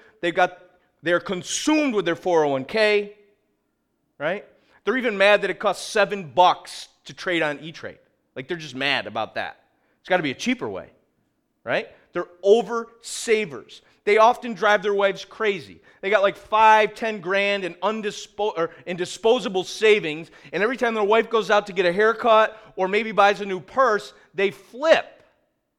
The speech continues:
Like, they can't enjoy the present, right?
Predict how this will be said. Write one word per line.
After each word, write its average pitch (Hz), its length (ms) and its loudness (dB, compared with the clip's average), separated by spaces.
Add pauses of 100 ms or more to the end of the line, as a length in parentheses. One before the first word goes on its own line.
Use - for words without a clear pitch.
(440)
Like, 180 100 -8
they 254 100 0
can't 277 300 -2
enjoy 247 480 2
the - 100 -2
present, - 560 -2 (460)
right? 214 220 0